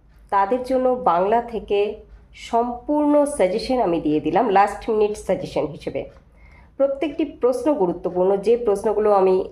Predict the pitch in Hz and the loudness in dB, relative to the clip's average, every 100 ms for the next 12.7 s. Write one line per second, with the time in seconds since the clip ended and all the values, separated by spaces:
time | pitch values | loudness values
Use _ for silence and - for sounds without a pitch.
0 | - 180 185 185 240 180 143 151 156 139 | -8 0 0 0 -2 0 0 0 -2 -4
1 | 139 160 180 320 - - - 226 226 285 | -2 0 0 -2 -6 -20 -6 -6 -2 -2
2 | 320 311 330 - 277 - 302 311 277 285 | -2 -2 -2 0 0 0 -2 -2 0 0
3 | 285 285 285 277 269 208 214 233 - - | 0 -2 -2 0 0 2 2 0 -10 -20
4 | - - 185 180 233 226 175 180 175 170 | -18 -6 -6 -4 -6 -6 -4 -2 -2 -2
5 | 185 185 - 160 156 147 139 131 131 - | -2 -4 -2 -2 -2 -2 -4 -4 -8 -12
6 | - - _ - - - - 277 285 - | -20 -20 _ -20 -20 -20 -4 -2 -2 -4
7 | 320 330 269 220 - 285 285 294 285 262 | -6 -2 -4 -4 0 0 0 -2 -2 0
8 | 269 277 302 302 - 226 269 269 233 202 | 0 2 0 0 0 2 0 0 2 2
9 | 208 196 170 156 147 185 427 - - - | 0 -2 0 0 2 0 -2 -8 -20 -20
10 | - 285 277 285 294 - - 285 - - | -6 0 2 4 2 0 0 0 -2 -2
11 | 370 262 214 226 220 302 294 175 - 196 | -2 2 2 2 0 -4 -2 -4 -2 -4
12 | - - _ - 185 196 | -6 -14 _ -2 0 2